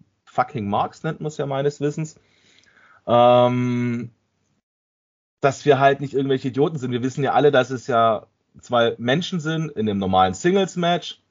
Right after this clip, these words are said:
ja, die miteinander arbeiten, die sich gegenseitig st-, unterstützen, dass sie dann gegenseitig auf die Seile hochgehen, dass sie dann fliegen, springen, machen, tun,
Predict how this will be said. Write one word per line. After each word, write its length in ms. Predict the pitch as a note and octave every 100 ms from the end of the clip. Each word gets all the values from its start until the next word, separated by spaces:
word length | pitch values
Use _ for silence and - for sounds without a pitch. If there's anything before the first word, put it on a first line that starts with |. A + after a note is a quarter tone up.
| -
ja, 300 | G#2 C3+ D#3 _ _ _ -
die 80 | A#2+
miteinander 640 | D3 D#3 C3 B2+ A2 F#2
arbeiten, 640 | A#2 D3 C#3+ C#3 C#3 A#2+
die 100 | G#2+
sich 200 | G#2 G#2+
gegenseitig 880 | - A#2+ A#2 A2+ A2 A2 A#2 G#2+ - _ _ _ -
st-, 160 | -
unterstützen, 680 | G2+ B2 A2 - D#3 - D#3+
dass 160 | C3 A2
sie 80 | A2+
dann 280 | A2 A2+ G#2 -
gegenseitig 460 | G#2+ G2+ G2+ G2
auf 100 | A2
die 140 | - A#2
Seile 360 | D3 C#3+ D3
hochgehen, 640 | C3+ C3+ - C3 B2+ C3 C3 _ _ _ _ _
dass 160 | G2 F#2+
sie 140 | A2
dann 140 | G#2+ A2
fliegen, 460 | - E3 F3 D#3
springen, 420 | C#3+ - D3+ D3+ C3
machen, 320 | A#2+ A2 F#2+
tun, 360 | - G#3+ C4